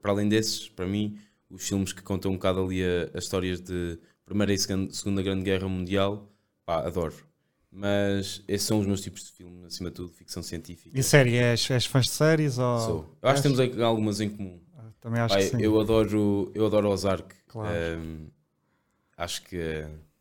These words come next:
Speaker 2: Para mim, a melhor.
Speaker 1: Sim, eu, eu também consigo meter, eh, outras, mas Ozark para mim
Speaker 2: E daquelas grandes, vá, das grandes, não, mas diz, diz, Ozark para ti?
Speaker 1: Ozark para mim é incrível,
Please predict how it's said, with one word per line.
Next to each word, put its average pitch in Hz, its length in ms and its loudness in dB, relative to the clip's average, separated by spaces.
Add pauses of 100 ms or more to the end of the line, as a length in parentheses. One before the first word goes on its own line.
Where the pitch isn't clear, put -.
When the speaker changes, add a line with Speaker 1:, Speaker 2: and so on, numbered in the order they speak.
(180)
Speaker 2:
Para 113 120 -8
mim, 120 280 -2
a 139 120 2
melhor. 127 380 4 (420)
Speaker 1:
Sim, 90 560 -2
eu, 113 260 4
eu 123 160 2
também 123 200 2
consigo 113 300 -2
meter, 110 340 2 (120)
eh, 104 300 2
outras, 120 680 2 (680)
mas 110 220 0
Ozark 123 420 6
para 113 140 4
mim 117 500 4
Speaker 2:
E 135 40 -6
daquelas 160 340 6
grandes, 156 240 4
vá, 139 100 6
das 123 160 0
grandes, 139 680 0
não, 160 120 0
mas 165 100 4
diz, 156 140 4
diz, 113 160 -2
Ozark 123 320 -2
para 135 100 -4
ti? 139 340 -6 (280)
Speaker 1:
Ozark 135 280 2
para 123 120 4
mim 123 100 6
é 127 60 6
incrível, 101 680 2